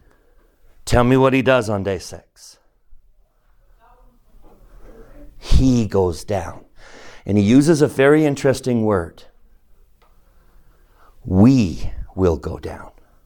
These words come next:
Who's the we? I know you're thinking,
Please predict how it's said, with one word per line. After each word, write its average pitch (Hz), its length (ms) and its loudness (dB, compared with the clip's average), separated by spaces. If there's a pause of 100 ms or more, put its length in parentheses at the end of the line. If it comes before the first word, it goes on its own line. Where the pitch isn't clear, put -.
(1600)
Who's 147 260 2
the 113 80 2
we? 120 340 0 (3250)
I 87 80 2
know 95 120 8
you're 131 160 8
thinking, 113 580 4